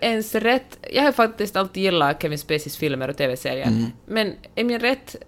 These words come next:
Speaker 1: Måste jag välja bort dem nu? Kanske jag måste. Min, det är inte viktigare för mig att, att, eh, stödja honom ekonomiskt än att, eh, bojkotta honom och, eh,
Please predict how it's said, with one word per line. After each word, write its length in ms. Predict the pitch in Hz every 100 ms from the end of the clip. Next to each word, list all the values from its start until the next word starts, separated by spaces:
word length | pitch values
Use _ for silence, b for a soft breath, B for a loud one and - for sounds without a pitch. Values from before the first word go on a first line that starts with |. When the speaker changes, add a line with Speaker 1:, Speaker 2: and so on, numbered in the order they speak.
| - - - -
Speaker 1:
Måste 260 | 202 254 240
jag 60 |
välja 140 | 226 226
bort 240 | 240 240
dem 160 | 165 156
nu? 180 | 139 156 - - -
Kanske 180 | 359 -
jag 80 | 269
måste. 360 | 277 - - -
Min, 280 | 254 220 214 B B
det 100 | 247
är 40 | 269
inte 140 | 262
viktigare 380 | 262 - 196 180
för 120 | 202
mig 220 | 190 175
att, 260 | 156 - - -
att, 300 | 165 160 160
eh, 140 | 156
stödja 300 | 160 196 165
honom 240 | 165 156
ekonomiskt 760 | 151 160 165 156 143 147 - - - -
än 260 | 160 151
att, 400 | 95 143 147 -
eh, 80 | 147
bojkotta 520 | 143 156 151 160 156 135
honom 520 | 135 135 131 135 - -
och, 360 | 131 143 -
eh, 340 | 143 135 135